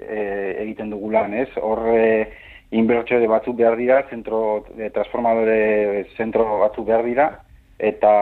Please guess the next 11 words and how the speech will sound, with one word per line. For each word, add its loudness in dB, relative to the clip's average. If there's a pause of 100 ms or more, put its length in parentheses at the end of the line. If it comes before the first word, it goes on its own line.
(140)
hor, 0
ba, 2
fabrikazioa 0
egiten -2
dugu, 2 (560)
eh, 4
ge-, 2
hornitu, 0 (260)
eh, -2
instalazioan 0
bertan, 0